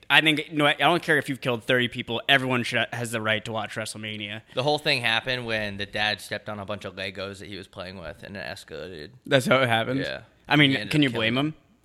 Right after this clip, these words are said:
Speaker 2: I can't. I honestly, I was on the dad's side for most of the documentary.
Speaker 1: Yeah, the
Speaker 2: You ever
Speaker 1: ju-
Speaker 2: step on Legos before?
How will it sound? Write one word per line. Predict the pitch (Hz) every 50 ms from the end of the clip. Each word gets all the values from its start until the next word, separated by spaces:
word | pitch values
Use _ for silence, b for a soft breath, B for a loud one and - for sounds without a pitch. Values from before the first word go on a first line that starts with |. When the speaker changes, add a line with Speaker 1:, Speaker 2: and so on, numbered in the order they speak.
| _
Speaker 2:
I | - 113 113 110
can't. | 117 110 - -
I | 85 95 95 107 104 - - -
honestly, | 101 107 107 110 - - 120 107
I | 104
was | 104 107
on | 110 101
the | 98 95
dad's | 92 101 98 104 101 -
side | - 98 87 95 -
for | - 101
most | 98 101 98 -
of | 104 85
the | 98
documentary. | 98 - - 110 107 92 92 90 104 113 -
Speaker 1:
Yeah, | 131 120 110 107 113
the | 123 135
Speaker 2:
You | 156
ever | 160 196
Speaker 1:
ju- | 220
Speaker 2:
step | - 135 107
on | 123 110 104
Legos | 101 107 113 117 117
before? | 123 117 131 135 143 143